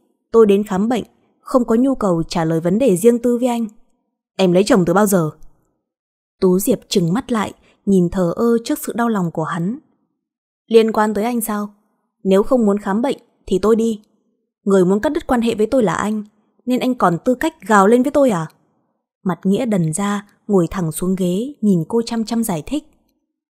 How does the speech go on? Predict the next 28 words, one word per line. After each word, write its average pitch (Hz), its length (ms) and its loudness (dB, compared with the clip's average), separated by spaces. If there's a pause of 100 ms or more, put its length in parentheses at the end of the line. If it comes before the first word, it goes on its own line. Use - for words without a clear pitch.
(140)
"Là 151 160 -4
bất 175 200 -8
đắc 233 160 -8
dĩ 247 220 -2
thôi 247 100 0
mà." 160 260 -4 (720)
"Bất 294 220 -4
đắc 302 200 -4
dĩ? 277 300 0 (400)
Hay 262 160 0
là 190 140 4
tham 269 240 2
vàng 190 240 2
bỏ 170 160 2
ngãi 190 260 -2
hả? 170 300 -4 (640)
Cũng 240 220 0
tại - 140 -2
em 220 160 -2
yêu 226 200 2
đương 220 180 2
không 240 200 -4
chịu - 140 -4
mở 170 180 2
lòng 165 220 0
với 208 100 0
anh 254 160 0
chứ. 269 200 -4